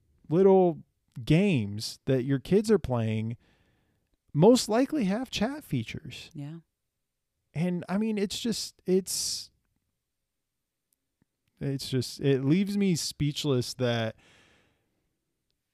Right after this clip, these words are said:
Speaker 1: bel-, like, believers, people that are trying, you know, parents that are trying to live for God.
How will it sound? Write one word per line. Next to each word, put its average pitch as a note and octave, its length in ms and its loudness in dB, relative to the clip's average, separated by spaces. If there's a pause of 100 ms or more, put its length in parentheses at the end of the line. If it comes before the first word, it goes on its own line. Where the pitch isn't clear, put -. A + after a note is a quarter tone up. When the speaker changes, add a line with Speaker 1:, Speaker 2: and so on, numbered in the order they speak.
Speaker 1:
bel-, C3 440 0
like, B2+ 300 -6
believers, B2 960 -2 (840)
people F#3+ 400 2
that D3 240 2
are B2 120 -2
trying, D3 600 -6 (160)
you C3+ 120 0
know, B2 100 2
parents D#3+ 680 -2
that B2 120 0
are A#2+ 100 2
trying C3+ 480 -4
to C3 60 -4
live A#2+ 200 -4
for B2+ 100 -6
God. A2 400 -6